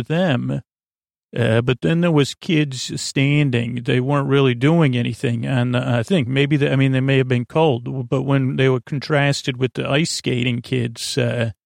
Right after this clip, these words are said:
uh, pretending to ice skate, uh, uh, I, I, I don't know.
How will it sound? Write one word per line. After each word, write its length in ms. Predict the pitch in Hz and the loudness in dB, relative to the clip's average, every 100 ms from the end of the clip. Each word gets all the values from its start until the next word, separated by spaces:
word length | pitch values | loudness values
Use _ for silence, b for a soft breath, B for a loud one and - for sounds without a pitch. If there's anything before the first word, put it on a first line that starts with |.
| _ _ _ _ _ _ | _ _ _ _ _ _
uh, 120 | 123 | -6
pretending 500 | 123 135 - 147 131 | -2 -2 2 2 2
to 140 | 123 135 | 0 2
ice 240 | 139 143 | 2 2
skate, 480 | - - 120 117 123 | -2 -4 -4 -4 -6
uh, 140 | 117 117 _ _ _ _ _ _ | -6 -8 _ _ _ _ _ _
uh, 640 | - 120 120 120 123 127 131 | -8 -4 -2 -2 0 2 0
I, 220 | 135 131 | 0 0
I, 440 | 131 131 131 131 127 | 0 2 2 2 2
I 40 | |
don't 160 | 127 123 | 2 2
know. 380 | 131 117 117 | 2 0 -4